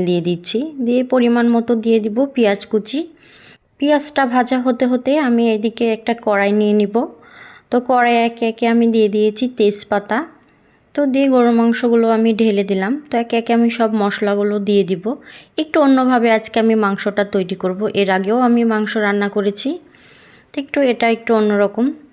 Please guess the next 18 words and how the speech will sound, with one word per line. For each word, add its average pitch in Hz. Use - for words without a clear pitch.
তো -
দিয়ে 277
দিলাম 269
প্রথমে 254
পরিমাণ 226
মতো 226
লবণ, 202
মরিচের 202
গুঁড়ো, 202
দিয়ে 247
দিব 233
ধনিয়ার 240
গুঁড়ো, 220
আর 269
সাথে 254
দিব 233
হলুদের 226
গুঁড়ো, 156